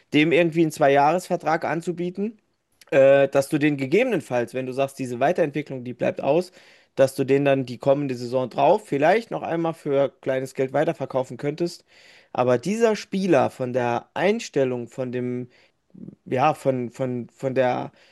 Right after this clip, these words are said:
Mentalität auf dem Platz und auch von der Leistung ist eine absolute Bereicherung für die Mannschaft. Und vor allem hast du mit dem und mit einem fitten Tim Kleindienst nochmal eine ganz andere Option.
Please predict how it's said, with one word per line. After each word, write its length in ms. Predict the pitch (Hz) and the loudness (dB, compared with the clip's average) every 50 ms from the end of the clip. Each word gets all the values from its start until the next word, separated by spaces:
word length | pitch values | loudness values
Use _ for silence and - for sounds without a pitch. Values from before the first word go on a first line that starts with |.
| _ _ - | _ _ -4
Mentalität 880 | 127 131 127 117 127 123 120 120 113 - - 147 165 214 247 254 - | -2 -2 -2 -2 -4 -4 -4 -4 -6 -4 0 2 4 4 4 2 2
auf 220 | - 139 143 127 - | 0 0 0 0 -2
dem 120 | 127 113 | -8 -8
Platz 320 | - 127 123 123 - - | -6 -4 -4 -4 -4 -4
und 120 | - 165 208 | -4 -4 -2
auch 120 | - 233 - | -2 -4 -4
von 140 | - 190 | -2 0
der 120 | 165 165 151 | 0 2 2
Leistung 640 | 143 143 151 175 180 - - 131 135 135 156 170 - _ _ _ _ _ _ _ _ - | 2 2 2 2 0 -2 -4 -4 -4 -4 -4 -8 -10 _ _ _ _ _ _ _ _ -6
ist 160 | 143 131 - | -6 -4 -2
eine 120 | 139 127 | -4 -2
absolute 440 | - 135 - - - 139 135 127 135 | -2 -4 -6 -6 -8 -8 -4 -4 -4
Bereicherung 460 | 123 120 120 123 123 - - 120 120 | -2 0 2 2 2 0 -2 -6 -6
für 140 | 113 - 131 | -4 -4 -4
die 80 | 127 127 | -2 -2
Mannschaft. 400 | 127 127 123 120 127 120 120 - | -2 -2 -2 -2 -4 -4 -4 -4
Und 100 | 117 123 | -6 -6
vor 180 | - - 135 - | -2 -2 0 0
allem 360 | 147 151 180 202 226 240 240 _ _ _ _ _ _ _ _ _ | 2 4 2 2 2 -2 -6 _ _ _ _ _ _ _ _ _
hast 240 | - 147 156 - - | -2 -2 0 0 2
du 60 | 175 151 | 2 2
mit 240 | 143 131 123 - | 2 2 -2 -2
dem 440 | - 131 131 143 165 196 226 240 226 - - | -2 2 4 6 6 6 4 0 -8 -6 -2
und 320 | - 220 247 262 _ - | 0 0 0 0 _ -4
mit 180 | 170 165 - - | -4 -4 0 0
einem 260 | 139 143 135 127 113 | 0 0 0 -2 -6
fitten 520 | - - - - - 147 131 123 117 113 | -8 -12 -12 -10 -8 -8 -6 -6 -6 -8
Tim 240 | - - 135 123 117 | -8 -4 -4 -4 -4
Kleindienst 600 | - 135 131 123 127 139 156 170 190 196 - - | -2 -2 0 0 0 -2 -4 -4 -6 -6 -8 -8
nochmal 220 | 135 131 - 135 127 | -8 -6 -4 -4 -4
eine 80 | 127 117 | -2 0
ganz 200 | - 135 123 - | -2 -2 -2 -2
andere 340 | - 160 180 185 165 170 | -2 2 2 2 4 4
Option. 520 | 151 151 - - - 165 165 160 160 160 | 2 0 -2 -4 -2 0 2 2 2 0